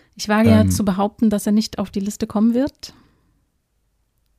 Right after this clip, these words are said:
Speaker 1: Ich finde es immer, also erfahrungsgemäß sehe ich so, dass an der Torwartfrage oder auch an der Torwartaufstellung, wir haben ja, ne, relativ wenig gedreht wird, selbst am zweiten und dritten. Also da wird ja super wenig gedreht.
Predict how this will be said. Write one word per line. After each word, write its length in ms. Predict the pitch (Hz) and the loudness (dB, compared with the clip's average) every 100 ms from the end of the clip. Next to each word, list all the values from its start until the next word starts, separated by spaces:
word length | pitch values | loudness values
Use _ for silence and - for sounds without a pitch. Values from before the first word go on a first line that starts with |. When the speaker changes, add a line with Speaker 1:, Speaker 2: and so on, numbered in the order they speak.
| _ _ | _ _
Speaker 1:
Ich 440 | - - - - _ | -20 -20 -20 -20 _
finde 240 | 220 214 | 0 0
es 100 | 202 | 0
immer, 340 | 220 220 208 - | 0 2 2 -2
also 240 | 202 202 | -4 -2
erfahrungsgemäß 960 | 202 - 220 214 247 240 - 202 214 208 | -4 -6 -2 0 0 0 -4 -2 -2 -2
sehe 160 | 208 | -4
ich 100 | 208 | -4
so, 140 | - 202 | -6 -6
dass 160 | 196 | -6
an 80 | 202 | -6
der 120 | 196 - | -8 -6
Torwartfrage 800 | 202 202 196 - - 185 196 202 | -6 -4 -6 -10 -8 -6 -4 -4
oder 200 | 190 190 | -4 -4
auch 60 | |
an 80 | 185 | -4
der 100 | 185 | -6
Torwartaufstellung, 960 | - 190 180 - 196 - 202 196 196 - - _ _ _ _ - - - - _ - | -6 -6 -6 -8 -10 -6 -4 -2 -4 -6 -18 _ _ _ _ -20 -20 -20 -20 _ -2
wir 100 | 202 | 2
haben 80 | 190 | 2
ja, 80 | 190 - | 2 -2
ne, 280 | 214 254 247 _ _ 196 190 | 0 2 0 _ _ -16 -6
relativ 540 | 202 214 254 240 208 - | 0 2 2 0 -8 -2
wenig 240 | 208 254 | 2 2
gedreht 480 | 262 240 - 226 - | 0 -8 -4 -6 -4
wird, 180 | 254 254 | -6 -4
selbst 380 | - 220 254 - | 0 0 0 -6
am 240 | 214 202 - | -2 -2 -2
zweiten 440 | - - 220 233 | -4 -4 -4 -2
und 120 | - 185 | -2 -4
dritten. 340 | 233 226 320 _ _ _ _ _ _ - | -6 -4 -4 _ _ _ _ _ _ -2
Also 180 | 208 | 0
da 100 | 196 | 0
wird 100 | 185 | 0
ja 80 | 196 | -2
super 320 | 175 240 220 | -4 -2 -4
wenig 400 | 190 214 254 - - | -2 0 -2 -6 -10
gedreht. 600 | 226 - 226 269 - - | -10 -8 -8 -8 -10 -14